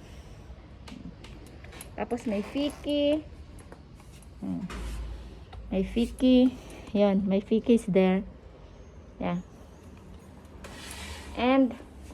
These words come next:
that one. Yun. Atis. This is atis. Yan, oh. Atis. Ah, lagundi. Boy, ay, yung gloves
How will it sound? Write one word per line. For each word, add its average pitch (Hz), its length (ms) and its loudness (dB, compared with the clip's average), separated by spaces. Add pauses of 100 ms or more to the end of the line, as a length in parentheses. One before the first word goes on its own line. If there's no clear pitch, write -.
(1200)
that 180 320 -6
one. 170 400 -6 (720)
Yun. 214 800 2 (960)
Atis. 285 800 0 (400)
This 240 160 -2
is 302 80 -2
atis. 240 800 0 (1300)
Yan, 220 160 -2
oh. 196 240 -4 (720)
Atis. 247 640 2 (680)
Ah, 214 300 0
lagundi. 233 840 6 (880)
Boy, 240 320 6 (160)
ay, 208 160 0
yung 190 160 0
gloves 202 240 0